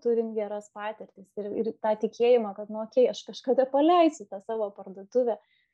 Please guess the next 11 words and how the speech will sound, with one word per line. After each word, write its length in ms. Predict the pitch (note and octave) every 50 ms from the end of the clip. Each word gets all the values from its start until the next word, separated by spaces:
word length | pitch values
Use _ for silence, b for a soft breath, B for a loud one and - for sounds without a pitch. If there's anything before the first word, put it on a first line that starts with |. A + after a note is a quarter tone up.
| -
ir 140 | - A3+ A3
aš 220 | - A3+ A3+ A3 G#3
didžiuosiuosi 840 | A#3 A3 G#3 G#3 A3+ B3 C4+ D4 D4 C#4+ C#4+ A#3+ G#3+ _ A3 G3+
tuo, 220 | _ G#3+ G#3+ A3+
ką 180 | A3+ - G#3+ G3+
matau 380 | F#3+ F#3 F3+ _ - A3 A3+ A3
ir 60 | G#3
taip, 260 | - - G#3+ G#3 G#3+
kaip 200 | - G3+ _ -
aš 140 | F#3 - - -
atrodau. 440 | - _ _ - - F3+ F#3 _